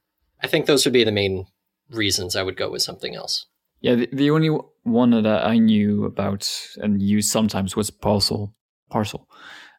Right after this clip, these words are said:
Speaker 2: b-, just because it worked, uh, without any configuration or so. And the al-, the alternative at the time was Webpack. So, like,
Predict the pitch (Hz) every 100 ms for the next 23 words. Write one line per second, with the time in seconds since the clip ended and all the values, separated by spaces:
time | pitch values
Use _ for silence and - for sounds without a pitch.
0 | _ _ - - 120 107 110 98 107 101
1 | 113 107 - - - - - _ - 101
2 | 104 110 104 104 95 107 101 101 101 101
3 | 98 104 101 - 101 104 - - - -
4 | _ - 107 110 101 - _ _ _ -
5 | 123 131 131 127 127 - 120 117 - 123
6 | 117 117 107 107 101 - 107 101 101 98
7 | - - 117 - 95 92 - 104 104 104
8 | -